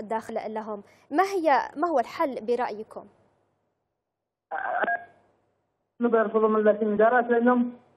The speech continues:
Speaker 2: يعني لا، لا يعرفون حجم الكوارث والحوادث التي تسبب على الدراجات النارية.
Speaker 1: نعم.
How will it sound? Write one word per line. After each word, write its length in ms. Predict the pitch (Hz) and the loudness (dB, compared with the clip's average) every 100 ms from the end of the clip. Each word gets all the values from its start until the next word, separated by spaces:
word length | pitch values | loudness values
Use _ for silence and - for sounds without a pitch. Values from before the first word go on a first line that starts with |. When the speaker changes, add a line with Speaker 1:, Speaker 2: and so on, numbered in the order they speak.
| _ - | _ -2
Speaker 2:
يعني 300 | 202 220 226 | 0 2 2
لا، 200 | 233 - | 2 4
لا 120 | 247 | 6
يعرفون 560 | 262 240 247 269 247 247 | 6 4 2 2 2 2
حجم 220 | 247 247 | 2 4
الكوارث 480 | 240 247 254 208 190 - _ _ _ _ - | 6 6 6 4 -4 -12 _ _ _ _ 0
والحوادث 640 | 208 196 214 240 226 208 - - _ _ - 185 | 0 4 4 4 4 0 -8 -18 _ _ -8 0
التي 460 | 208 202 226 226 - _ _ - | 0 2 0 -2 -6 _ _ -12
تسبب 380 | 185 240 - - - _ _ _ _ _ _ _ _ _ | -6 -4 -4 -4 -10 _ _ _ _ _ _ _ _ _
على 320 | 214 240 247 208 | 4 4 4 -2
الدراجات 520 | 190 196 208 208 214 | 0 2 2 2 0
النارية. 460 | 196 185 170 151 - - _ - | 0 0 0 -6 -8 -20 _ -16
Speaker 1:
نعم. 120 | 208 | -16